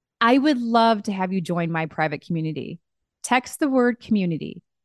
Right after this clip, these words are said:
to six oh two, six three seven, two two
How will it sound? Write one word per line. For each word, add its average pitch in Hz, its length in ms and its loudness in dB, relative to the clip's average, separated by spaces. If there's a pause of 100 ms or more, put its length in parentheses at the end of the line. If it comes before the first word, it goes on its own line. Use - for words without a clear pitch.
(300)
to 202 100 -2
six - 340 -6
oh 254 120 2
two, 226 480 0 (380)
six - 360 -4
three 190 220 -2
seven, 175 540 -2 (460)
two 262 200 4
two 185 460 0